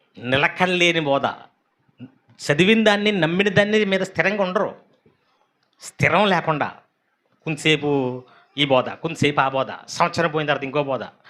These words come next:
ఇలాంటివన్నీ మార్చి మార్చి స్థిరత్వం లేకుండా విశ్వాసులను గలిబిలి చేసి వీళ్ళ వ్యూస్ కోసం, వీళ్ళ పేరు కోసం తాపత్రయపడుతూ ఈ బోధలు చేస్తూ తిరుగుతున్నారు వీళ్ళు.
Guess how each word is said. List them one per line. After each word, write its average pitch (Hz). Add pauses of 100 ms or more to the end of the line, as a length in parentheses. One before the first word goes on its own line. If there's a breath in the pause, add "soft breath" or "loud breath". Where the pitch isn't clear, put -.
(420 loud breath)
ఇలాంటివన్నీ 139
మార్చి 120
మార్చి 156
స్థిరత్వం 151
లేకుండా 139 (1120)
విశ్వాసులను 185
గలిబిలి 165
చేసి 220 (760)
వీళ్ళ 147
వ్యూస్ 135
కోసం, 151
వీళ్ళ 147
పేరు 165
కోసం 151 (1800)
తాపత్రయపడుతూ 131 (1120)
ఈ 113
బోధలు 107
చేస్తూ 120
తిరుగుతున్నారు 107
వీళ్ళు. -